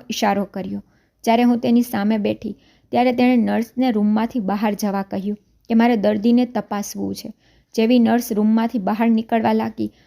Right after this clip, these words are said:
મારું હૃદય વધુ બેચેન થઈ ગયું હતું. દરવાજો લોક કરીને તે રૂમની બહાર નીકળી ગઈ. પહેલાં તે ડૉક્ટરે મને માથાથી પગ સુધી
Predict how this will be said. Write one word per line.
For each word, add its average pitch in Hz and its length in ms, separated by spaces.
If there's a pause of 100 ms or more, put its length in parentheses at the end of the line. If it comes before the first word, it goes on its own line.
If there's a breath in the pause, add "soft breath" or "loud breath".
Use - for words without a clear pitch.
(240 soft breath)
મારું 247 240
હૃદય 214 320
વધુ 202 260
બેચેન 208 400
થઈ 196 220
ગયું 202 320
હતું. 202 260 (380)
દરવાજો 226 440
લોક 220 220
કરીને 190 500 (380 soft breath)
તે 254 80
રૂમની 254 280
બહાર 214 300
નીકળી 196 360
ગઈ. 185 140 (480)
પહેલાં 247 280
તે 262 120
ડૉક્ટરે 220 440
મને 240 200
માથાથી 226 480
પગ 214 280
સુધી 233 360